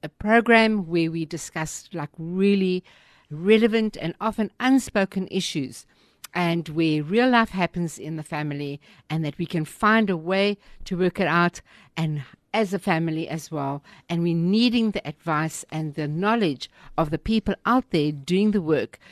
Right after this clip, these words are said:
that we, they are where we cannot be. And we've got an amazing guest in my, in my studio today. His name is Ushwin El-, Engel,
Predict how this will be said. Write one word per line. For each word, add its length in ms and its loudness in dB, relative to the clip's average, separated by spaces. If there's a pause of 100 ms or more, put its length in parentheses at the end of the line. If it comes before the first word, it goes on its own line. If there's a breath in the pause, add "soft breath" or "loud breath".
(140 soft breath)
that 180 -2
we, 340 2 (240 loud breath)
they 220 2
are 120 2
where 220 -2
we 160 -4
cannot 460 -2
be. 240 2 (400 soft breath)
And 240 2
we've 200 0
got 140 2
an 140 2
amazing 540 4
guest 340 -6
in 60 -4
my, 280 -4
in 240 -6
my 320 -4 (240 soft breath)
studio 440 0
today. 360 0
His 180 -2
name 200 4
is 80 -2
Ushwin 440 0
El-, 280 2
Engel, 440 4